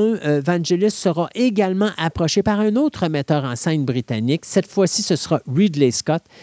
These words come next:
qui va, euh, l'approcher pour réaliser la trame sonore de Blade Runner, qui pour moi est probablement l'une de ses meilleures, euh, en carrière, pas nécessairement à cause du type de musique utilisée, mais beaucoup plus pour les différents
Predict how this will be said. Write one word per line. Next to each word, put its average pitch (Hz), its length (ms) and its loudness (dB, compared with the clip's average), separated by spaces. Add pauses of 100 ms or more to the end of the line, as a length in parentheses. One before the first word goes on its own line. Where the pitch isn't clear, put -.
(160)
qui 214 140 -2
va, 226 380 2
euh, 143 220 2
l'approcher 170 520 0
pour 180 220 0
réaliser 160 500 2
la 156 140 0
trame 147 240 -4
sonore 156 380 -2
de 156 100 2
Blade 131 280 0
Runner, 120 340 0 (320)
qui 247 140 0
pour 190 220 0
moi 185 340 0
est 185 120 0
probablement 147 760 0
l'une 170 360 0
de 139 100 0
ses 135 200 -2
meilleures, 131 520 -2 (300)
euh, 127 160 -2
en 139 100 2
carrière, 143 560 0 (280)
pas 320 100 2
nécessairement 208 680 0
à 147 140 0
cause 185 320 0
du 127 120 -10 (100)
type 180 240 -2
de 165 80 4
musique 143 420 0
utilisée, 127 540 -2 (260)
mais 190 300 2
beaucoup 156 240 -2
plus 220 300 0
pour 214 440 2
les 151 240 0
différents 185 760 0